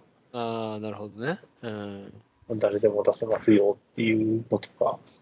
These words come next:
Speaker 1: うん。
Speaker 2: まあ、徳川出張店が来ますよっていうためのブースが増えたりする
Speaker 1: なるほど。
Speaker 2: っ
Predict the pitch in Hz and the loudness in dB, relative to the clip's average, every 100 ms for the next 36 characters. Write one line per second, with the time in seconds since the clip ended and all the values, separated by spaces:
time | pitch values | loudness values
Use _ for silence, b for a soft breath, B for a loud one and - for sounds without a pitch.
0 | _ _ 120 107 101 _ _ _ _ 113 | _ _ -14 -12 -14 _ _ _ _ -4
1 | 98 - - 110 - - - 107 - 107 | 2 2 6 6 4 -4 2 2 2 -2
2 | 101 - 110 104 - 110 107 - - 117 | -2 2 2 2 4 6 8 6 6 6
3 | - 127 135 160 160 - _ - 117 - | 6 4 4 4 2 -4 _ 4 6 8
4 | 110 - 107 - - - - - - - | 6 6 2 2 -12 -12 -8 -6 -8 -10
5 | _ _ _ _ _ - 107 101 101 98 | _ _ _ _ _ -16 -14 -14 -16 -20
6 | 101 | -20